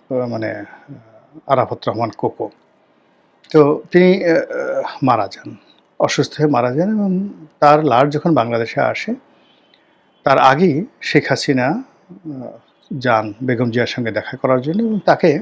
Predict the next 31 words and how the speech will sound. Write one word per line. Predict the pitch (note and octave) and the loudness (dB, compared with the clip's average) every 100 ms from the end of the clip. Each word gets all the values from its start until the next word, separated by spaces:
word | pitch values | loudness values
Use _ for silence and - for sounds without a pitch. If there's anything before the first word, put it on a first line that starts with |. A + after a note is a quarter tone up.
| - _ _ _ _ _ _ D3 | -6 _ _ _ _ _ _ 0
গেট | B2+ - | 2 0
থেকে | - - A#2+ | -4 -2 -4
ফিরিয়ে | - C3 A#2+ | 0 2 2
দেওয়া | A#2+ A#2 | 4 2
হয়। | B2 | 2
এবং | D#3 F#3 | 0 0
এটা | F3 | 0
নিয়ে | F3+ E3 | 2 4
নানা | C3+ E3+ C#3+ | 4 4 0
কথা | - A2 | -6 -8
রয়েছে | G#2 A2 - | -10 -10 -8
যে | F#3 | -6
শেখ | F3+ D3 C#3 | -2 -2 -2
হাসিনা | - C3+ | -2 -2
সেখানে | B2 B2 B2 A2+ | -2 -2 -2 -2
গিয়েছিলেন | A#2 A2 C3 A#2+ | -2 -2 -2 -4
মূলত | A2+ A2+ A#2 A2+ _ _ _ _ _ _ - | -4 -4 -4 -6 _ _ _ _ _ _ 0
নাটক | C3 A#2 D3 | 2 2 2
করার | - C#3+ C3+ | 2 2 2
জন্য, | D3+ D#3+ | 0 0
উদারতা | C3 C3 C3 C#3 | 2 2 2 0
দেখানোর | B2+ - C#3 C3+ | 0 -2 -4 -4
জন্য, | C#3 D3+ D#3+ | -2 -4 0
আর | C#3 D#3+ B2 F#3+ | 2 4 2 -2
বেগম | C3 B2+ F#3 | -2 2 2
জিয়া | F3 A#2+ B2+ - _ _ _ _ - | 2 0 -2 -10 _ _ _ _ 2
এরকম | E3+ F#3 D#3+ | 2 2 0
একটা | C#3+ | 2
নাটকের | B2+ A2 B2+ C3 | 2 0 -2 -4
জন্য | A#2 B2 | -4 -4
আসলে | B2+ - C#3+ | -4 -2 -2